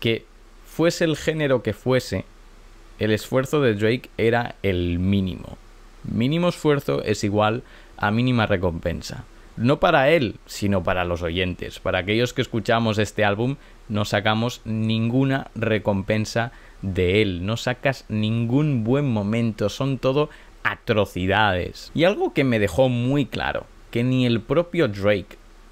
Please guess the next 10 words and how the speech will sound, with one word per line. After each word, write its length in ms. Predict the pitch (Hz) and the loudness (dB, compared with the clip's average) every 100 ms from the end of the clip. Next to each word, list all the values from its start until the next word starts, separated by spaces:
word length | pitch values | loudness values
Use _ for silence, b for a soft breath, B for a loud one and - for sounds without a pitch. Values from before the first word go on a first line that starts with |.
| - - - | -20 -10 -8
estaba 400 | 107 143 139 107 | -4 -2 0 -2
seguro 500 | - 82 92 104 87 | -6 -2 0 0 0
de 100 | 85 | 0
lo 140 | 85 | -2
que 140 | 82 | -4
hacía, 460 | - - 90 95 - - | -10 -6 -4 -4 -4 -6
no 240 | 147 170 | -2 2
lo 140 | 120 | 2
tenía 400 | 98 90 87 85 82 | 0 -4 -6 -6 -8
claro, 360 | 87 85 117 | -6 -4 -6